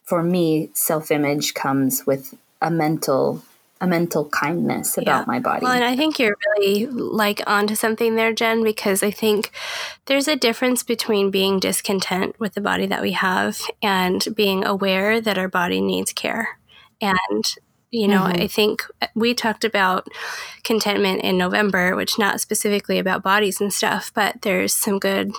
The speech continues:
Speaker 2: um, podcast episodes about that. Just identifying, you know, I think discontent is one of those things that stirs up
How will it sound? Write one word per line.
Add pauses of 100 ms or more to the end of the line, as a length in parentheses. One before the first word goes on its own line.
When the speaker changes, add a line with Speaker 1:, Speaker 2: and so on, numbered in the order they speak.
(160)
Speaker 2:
um,
podcast
episodes
about
that. (520)
Just (120)
identifying,
you
know,
I
think
discontent
is
one
of
those
things
that
stirs
up